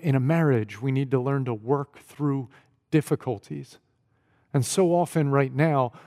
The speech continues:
we, uh, in the church have kind of consumer contracts, right? Where we go to a church because this is what I feel like I need, just like those people in John six,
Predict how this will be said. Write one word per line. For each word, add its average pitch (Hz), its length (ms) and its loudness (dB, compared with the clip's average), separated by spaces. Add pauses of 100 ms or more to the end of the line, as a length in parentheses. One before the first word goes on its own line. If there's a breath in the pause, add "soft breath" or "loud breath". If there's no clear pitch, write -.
(140 loud breath)
we, 147 320 0
uh, 135 340 -4
in 143 140 0
the 127 100 0
church - 440 2
have 143 260 2
kind 165 180 -2
of - 220 -4
consumer 160 560 0
contracts, 139 720 -4
right? 147 320 -2
Where 135 280 -2 (880 soft breath)
we 139 80 0
go 156 120 8
to 160 140 8
a 127 40 4
church 170 400 -2
because 127 340 0
this 143 160 -2
is 147 120 -4
what 151 140 0
I 147 140 2
feel 165 220 0
like 156 180 2
I 151 80 2
need, 147 420 0
just 135 240 -4
like 151 140 2
those 147 160 0
people 151 320 -2
in 127 120 0
John 151 300 -2
six, - 420 -4